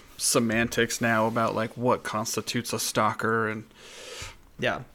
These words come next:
Speaker 1: anyway, it's just, I thought that was a, a
Speaker 2: It, it is a
Speaker 1: alarming stat.
Speaker 2: Yeah, even if it's, yeah, even if there's any reporting error, I mean, that stat is still
Speaker 1: Mm-hmm.
Speaker 2: concerning.
Speaker 1: Yeah, yeah.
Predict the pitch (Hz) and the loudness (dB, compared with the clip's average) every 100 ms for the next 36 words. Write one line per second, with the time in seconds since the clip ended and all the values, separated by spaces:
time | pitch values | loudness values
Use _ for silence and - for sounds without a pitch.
0 | - - 98 95 131 - - 123 - 123 | -20 -12 -8 -6 -8 -10 -6 -4 -4 -2
1 | - - - - - - - 117 113 110 | -2 -4 -10 -20 -20 -16 -8 -6 -4 -2
2 | 110 113 117 113 - - - - - 131 | -4 -2 -4 -6 -14 -20 -20 -6 2 4
3 | 123 135 143 143 139 147 147 135 120 107 | 4 6 8 12 12 12 12 12 10 4
4 | 113 - - - 107 95 95 - - - | 0 -2 -2 2 2 2 -2 -6 -10 -16
5 | - - 139 - - - 151 151 135 139 | -20 -4 0 0 2 8 8 8 8 6
6 | - - - 120 104 - - - - - | 4 -2 0 0 0 -6 -18 -20 -20 -18
7 | - 143 143 135 139 123 123 120 113 110 | 0 4 4 6 6 6 6 4 4 4
8 | 110 104 104 104 104 107 107 107 101 - | 2 2 0 -2 -2 -2 -2 -4 -4 -4
9 | 107 107 117 120 110 101 104 - 101 98 | -4 -4 -4 -2 -2 -4 -6 -8 -8 -8
10 | 104 - - - - - - - - - | -12 -16 -20 -20 -20 -14 -8 -8 -10 -16
11 | - - - - | -20 -20 -14 -14